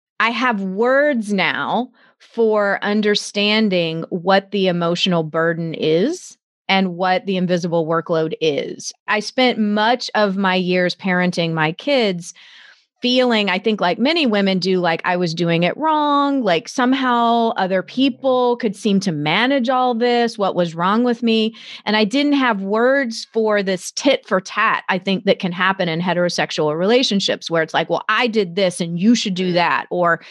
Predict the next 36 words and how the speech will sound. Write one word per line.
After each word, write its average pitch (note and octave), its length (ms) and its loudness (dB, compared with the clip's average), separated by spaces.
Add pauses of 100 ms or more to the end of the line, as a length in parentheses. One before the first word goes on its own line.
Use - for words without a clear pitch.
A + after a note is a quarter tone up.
(140)
"Here's D4 260 2
my B3+ 240 2
checklist F#3+ 480 -2
of F3 120 -6
things F3 280 0
I E3 160 2
did, E3 300 -2
what'd G3+ 200 0
you A#3+ 200 4
do?" F#3+ 260 -2 (540)
And G#3 580 0 (420)
having A3+ 540 0
words A3 440 0
for, F#3+ 280 0
like, E3+ 240 0
there G3 160 0
really A3+ 380 2
is G3 220 -2
this E3+ 460 -2
invisible F#3 580 0
part-time E3 500 -2
job. D#3 320 -2
You're F3 120 0
not E3 360 0 (360)
bananas. E3+ 640 0
It F#3+ 160 0
really G3+ 220 0
does F3 220 0
exist. G#3 640 -2 (240)
But - 180 2
guess A3+ 320 -2
what? F3 380 0 (340)
Now G#3 280 0
that C#4 200 -2
you're G#3 140 0
aware, F#3+ 800 0